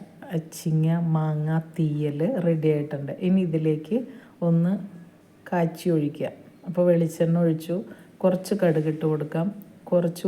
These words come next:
ഉലുവ ഇട്ട് കൊടുക്കാം, പിന്നെ രണ്ട് ചുവന്നുള്ളി വട്ടത്തിലരിഞ്ഞത്, ഒരു വറ്റൽമുളക്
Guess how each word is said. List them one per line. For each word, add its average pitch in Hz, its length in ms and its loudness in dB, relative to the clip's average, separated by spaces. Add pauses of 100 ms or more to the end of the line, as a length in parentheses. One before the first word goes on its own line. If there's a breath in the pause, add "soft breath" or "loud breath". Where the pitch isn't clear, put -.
ഉലുവ 156 340 0
ഇട്ട് 151 160 -4
കൊടുക്കാം, 147 420 -2 (1300 loud breath)
പിന്നെ 180 220 4 (120)
രണ്ട് 175 300 2 (320)
ചുവന്നുള്ളി 165 600 4
വട്ടത്തിലരിഞ്ഞത്, 156 880 0 (320)
ഒരു 180 160 4
വറ്റൽമുളക് 151 680 0